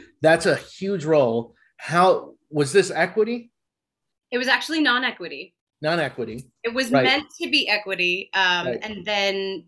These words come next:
Speaker 2: the, this is, this is something that happens in theater a lot, and I don't know if you've seen in the news right now where they're trying to make all touring productions union, but that's
Speaker 1: Oh, I didn't know that.
Speaker 2: it's a big thing right now, which
Speaker 1: Oh, okay.
Speaker 2: I'm, I'm, I'm like, "Yes, that is what it needs."
Speaker 1: Oh, you want it to be union?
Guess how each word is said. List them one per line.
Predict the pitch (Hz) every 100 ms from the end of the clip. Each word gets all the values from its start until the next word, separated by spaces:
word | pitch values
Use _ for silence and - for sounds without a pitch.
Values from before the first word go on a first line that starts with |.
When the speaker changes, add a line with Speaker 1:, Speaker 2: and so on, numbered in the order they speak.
| _ _
Speaker 2:
the, | 175 196 185 180 160
this | 175 220
is, | 254 -
this | 240
is | 277
something | - 247 226 208
that | 185 196
happens | 180 180 170
in | 175
theater | 175 170
a | 160
lot, | 165 160
and | 185
I | 196
don't | 226
know | 196
if | 190
you've | 180
seen | - 180
in | 175
the | 165
news | 170 175 170
right | 170 180
now | 170
where | 165
they're | 160 165
trying | 170 165
to |
make | 170 160
all | 165
touring | 165 175 170 170 - _ _ -
productions | 170 170 - 170 165 160 - - -
union, | 175 185 226 294 349 _ _ _ _ _ -
but | 165 -
that's | 180 180 -
Speaker 1:
Oh, | 196
I | 185
didn't | 220 185
know | 127
that. | 113 113 -
Speaker 2:
it's | - 214
a |
big | 196 214 -
thing | 262 269
right | 226 165
now, | 180 170 180
which | 180 175
Speaker 1:
Oh, | 196
okay. | 202 185
Speaker 2:
I'm, | 190 190 -
I'm, | 190 196 196
I'm | 196 214
like, | 202 180 180 -
"Yes, | 185 170 180 440 311
that | 175 170
is | 175 -
what | 175
it | 165
needs." | -
Speaker 1:
Oh, | - - -
you | 175 190
want | 165 190 220
it | 156
to | 131
be | 120
union? | 117 107 101